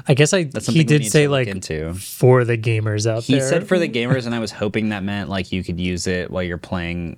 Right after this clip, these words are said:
Speaker 2: on your computer. Like, you could use them on the computer. 'Cause, um, the
Speaker 1: Hmm.
Speaker 2: Mac now has that gaming mode that if you're wearing AirPods, doubles the sample rate.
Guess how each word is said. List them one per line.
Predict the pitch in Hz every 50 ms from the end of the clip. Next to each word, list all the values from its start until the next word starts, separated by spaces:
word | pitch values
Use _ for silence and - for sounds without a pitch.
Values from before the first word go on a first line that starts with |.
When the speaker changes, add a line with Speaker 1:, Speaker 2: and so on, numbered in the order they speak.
| _
Speaker 2:
on | - 90 87
your | 85 80
computer. | - - 87 - - 82 85 92 110 117 123 127 131 127 127 - _ _ _ _ _ _ _ _ _
Like, | - - -
you | 98 90
could | 87
use | 90 90 90 90
them | 92 90
on | 85
the | 85
computer. | 85 - 87 85 90 87 90 101
'Cause, | 98 - 127 123 104 - - - - -
um, | - 117 107 - 120 117
the | 104
Speaker 1:
Hmm. | 98 101
Speaker 2:
Mac | 98 104 113 113 113 - -
now | 110 101 95 92
has | 92 92 90 -
that | 95 87 82 85
gaming | - 92 92 92 92 90 90
mode | 90 87 87
that | 82 90 - -
if | 95 90 -
you're | - 98
wearing | 90 92 92 90 80
AirPods, | - 85 87 85 - 92 85 85 85 - -
doubles | - 87 82 90 87 82
the | - 90
sample | - - - 82 90 - 107
rate. | 107 110 113 117 120 120 -